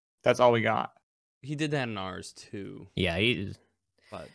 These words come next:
Speaker 3: he was doing the, "Oh, the Daily Planet stands for something," blah, blah, blah, and, you know, kinda,
Speaker 1: Yeah.
Speaker 3: kinda did all that shit. Um,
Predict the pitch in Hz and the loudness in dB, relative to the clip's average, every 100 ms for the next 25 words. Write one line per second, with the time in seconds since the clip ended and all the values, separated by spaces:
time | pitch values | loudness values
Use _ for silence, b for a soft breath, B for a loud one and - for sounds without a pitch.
0 | b 147 143 131 120 113 143 127 107 220 | b 4 4 4 4 4 4 2 4 4
1 | 165 151 170 123 175 156 117 113 131 113 | 4 2 2 2 4 4 2 0 0 0
2 | 98 98 120 104 107 101 98 92 90 85 | -6 -6 -6 -4 -4 -6 -8 -10 -10 -12
3 | - - - - b b b - 90 90 | -12 -8 -8 -8 b b b -10 -6 -4
4 | 90 85 - - _ _ _ 95 113 101 | -4 -6 -10 -14 _ _ _ -2 2 2
5 | 87 | 0